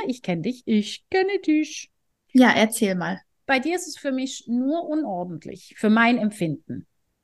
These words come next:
Speaker 1: Unordnung ist kein Chaos. Plus Unordnung
Speaker 2: Ja.
Speaker 1: im Sinne von frisch gebackene Elternunordnung, ehrlich gesagt.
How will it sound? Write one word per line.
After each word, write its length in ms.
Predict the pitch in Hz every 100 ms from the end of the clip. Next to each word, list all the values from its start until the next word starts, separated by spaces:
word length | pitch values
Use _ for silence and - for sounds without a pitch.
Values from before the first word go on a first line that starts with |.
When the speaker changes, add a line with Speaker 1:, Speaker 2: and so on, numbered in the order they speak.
| _ _ _ _ _
Speaker 1:
Unordnung 460 | 269 330 330 320 302
ist 160 | 302
kein 200 | 294 240
Chaos. 720 | 233 277 277 233 147 - - _ _ _ - _ -
Plus 300 | 311 403 -
Unordnung 600 | 311 359 302 302 302 294
Speaker 2:
Ja. 60 | 277
Speaker 1:
im 60 |
Sinne 280 | 269 277 285
von 260 | 277 254 247
frisch 300 | - 262 -
gebackene 460 | - 233 - 233
Elternunordnung, 960 | 214 233 214 175 175 175 160 156 160 160
ehrlich 320 | 170 165 -
gesagt. 520 | 170 156 147 - -